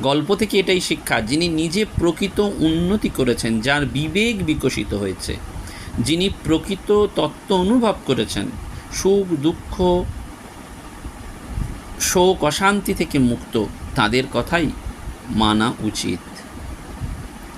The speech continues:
তাদের পরামর্শই পালন করা উচিত। ব্যবসায় অনেক টাকা কেউ রোজগার করেছেন, তাহলে তার পরামর্শ কানে দিলে আমাদের অর্থ লাভ হতে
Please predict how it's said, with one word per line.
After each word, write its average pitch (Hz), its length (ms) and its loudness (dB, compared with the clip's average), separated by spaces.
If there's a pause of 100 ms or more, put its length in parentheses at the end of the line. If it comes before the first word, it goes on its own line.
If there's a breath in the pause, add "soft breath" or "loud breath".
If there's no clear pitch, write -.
তাদের 147 280 2 (120)
পরামর্শই 170 720 2 (920)
পালন 165 340 2
করা 135 220 4
উচিত। 104 340 -2 (1000)
ব্যবসায় 143 580 2
অনেক 185 480 2
টাকা 196 240 0
কেউ 180 200 4
রোজগার 147 360 2
করেছেন, 107 420 0
তাহলে 143 360 4
তার 143 220 4
পরামর্শ 151 680 0 (640)
কানে 139 300 4
দিলে 139 400 4
আমাদের 117 360 0
অর্থ - 320 -4
লাভ 104 280 2
হতে 104 140 -4